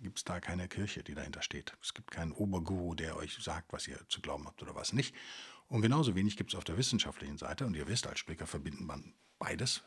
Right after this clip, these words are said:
idealerweise, ähm, jemand, der sagt, dass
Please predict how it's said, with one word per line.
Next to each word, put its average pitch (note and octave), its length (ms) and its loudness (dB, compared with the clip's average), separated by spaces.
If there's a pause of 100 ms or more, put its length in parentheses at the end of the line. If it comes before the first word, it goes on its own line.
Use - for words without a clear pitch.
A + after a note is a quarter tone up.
idealerweise, - 760 -2 (600)
ähm, F2+ 440 0 (840)
jemand, F#2 380 4
der F#2 120 0
sagt, E2+ 260 -4
dass - 160 -4